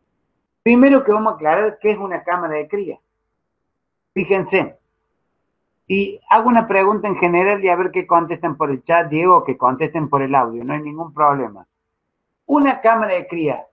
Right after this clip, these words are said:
es una colmena? Primer pregunta. Sí, no,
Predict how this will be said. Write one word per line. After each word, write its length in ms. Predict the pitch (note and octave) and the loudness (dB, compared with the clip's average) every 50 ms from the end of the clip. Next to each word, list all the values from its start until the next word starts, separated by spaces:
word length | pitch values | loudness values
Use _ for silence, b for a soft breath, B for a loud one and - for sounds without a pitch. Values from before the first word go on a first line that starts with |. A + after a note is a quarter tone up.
| _ _ _ | _ _ _
es 140 | A#3 A3+ A3+ | 2 2 4
una 260 | A3+ A3+ G#3+ G3+ - | 4 2 0 0 2
colmena? 640 | - D#3+ D#3 D3 D#3 E3+ F3 G3 A3 A#3 A3+ - _ _ _ _ _ _ _ _ _ _ _ _ _ _ _ _ _ _ _ _ _ _ | 2 2 4 4 2 2 2 2 0 0 -2 -6 _ _ _ _ _ _ _ _ _ _ _ _ _ _ _ _ _ _ _ _ _ _
Primer 360 | - D3 D#3 D#3 E3+ F3 E3+ D3 | -8 -6 -4 -2 -2 -4 -4 -4
pregunta. 560 | D#3 D3 C#3+ C#3 C3+ A#2+ A2 A#2 A2 F#2+ - _ _ _ _ _ _ _ _ _ _ _ - | -4 -2 -2 -2 -4 -6 -8 -10 -14 -16 -18 _ _ _ _ _ _ _ _ _ _ _ -2
Sí, 260 | F3+ F#3+ F#3+ F#3+ F#3+ | -2 0 0 -2 -2
no, 500 | F3+ E3 E3 F3+ G3 G#3+ A3+ A3+ - | -2 2 4 4 6 4 4 0 -6